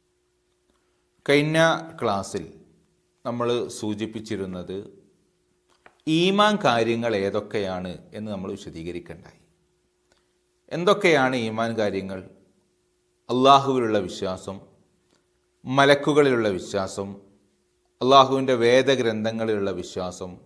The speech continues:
അള്ളാഹുവിൻ്റെ പ്രവാചകന്മാരിലുള്ള വിശ്വാസം, പരലോകത്തിലുള്ള വിശ്വാസം, അതേപോലെ തന്നെ നന്മയും തിന്മയും അള്ളാഹുവിൻ്റെ അടുക്കൽ നിന്നാണ് എന്നുള്ള വിശ്വാസം.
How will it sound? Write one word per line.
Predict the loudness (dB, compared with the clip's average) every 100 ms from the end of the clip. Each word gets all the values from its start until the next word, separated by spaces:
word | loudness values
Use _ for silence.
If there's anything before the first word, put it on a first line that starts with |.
| _ _ -20 _ _ _ _
അള്ളാഹുവിൻ്റെ | 8 10 10 6 2
പ്രവാചകന്മാരിലുള്ള | 2 2 4 4 4 2 -2 -2 -2 -2 -2 -4
വിശ്വാസം, | -6 -6 -6 -6 -10 -12 -16 _ _ _ _
പരലോകത്തിലുള്ള | -2 0 4 4 4 0 -4 -4
വിശ്വാസം, | -4 -8 -8 -10 -10 -14 -14 -20 _ _ _ _ _ _ -6
അതേപോലെ | 4 4 6 2 0 0
തന്നെ | -4 -2 -2 -2 -6 -10
നന്മയും | -6 -6 -4 -4 -4 -4 -8 -16 -10
തിന്മയും | -8 -6 -6 -4 -6 -8 -10 -6
അള്ളാഹുവിൻ്റെ | -4 -2 -2 -4 -6 -6
അടുക്കൽ | -6 -6 -8 -8
നിന്നാണ് | -10 -10 -10 -10 -12 -16 -16
എന്നുള്ള | -16 -14 -16
വിശ്വാസം. | -18 -20 -20 -20